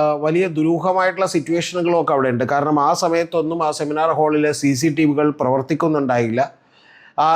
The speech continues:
എന്ന് മാത്രമല്ല, ഏറ്റവും ആദ്യം പോലീസ് പറഞ്ഞത് ഇത് ഒരു ആത്മഹത്യയാണ് എന്നാണ് പറഞ്ഞത്. കൂടാതെ ആ പെൺകുട്ടിയുടെ, ഏ, ബാഗിൽ നിന്നും ചില ഡിപ്രഷന് വേണ്ടിയിട്ടുള്ള മരുന്നുകളൊക്കെ കണ്ടെത്തി എന്നുകൂടി, ഏ, വീട്ടുകാരെയൊക്കെ അറിയിച്ചു. ഏറ്റവും,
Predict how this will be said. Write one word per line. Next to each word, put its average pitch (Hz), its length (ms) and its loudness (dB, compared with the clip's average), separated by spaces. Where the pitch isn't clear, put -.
എന്ന് 175 140 0
മാത്രമല്ല, 160 540 0
ഏറ്റവും 165 580 0
ആദ്യം 170 260 0
പോലീസ് 170 360 2
പറഞ്ഞത് 143 580 0
ഇത് 151 400 2
ഒരു 151 300 4
ആത്മഹത്യയാണ് 160 880 0
എന്നാണ് 147 240 -2
പറഞ്ഞത്. 139 340 -2
കൂടാതെ 147 340 2
ആ 139 100 2
പെൺകുട്ടിയുടെ, 160 760 0
ഏ, - 20 -2
ബാഗിൽ 143 560 0
നിന്നും 151 240 2
ചില 147 180 2
ഡിപ്രഷന് 156 640 -2
വേണ്ടിയിട്ടുള്ള 147 420 2
മരുന്നുകളൊക്കെ 156 880 0
കണ്ടെത്തി 143 520 -2
എന്നുകൂടി, 147 560 2
ഏ, 139 340 2
വീട്ടുകാരെയൊക്കെ 143 600 0
അറിയിച്ചു. 120 340 -4
ഏറ്റവും, 175 400 2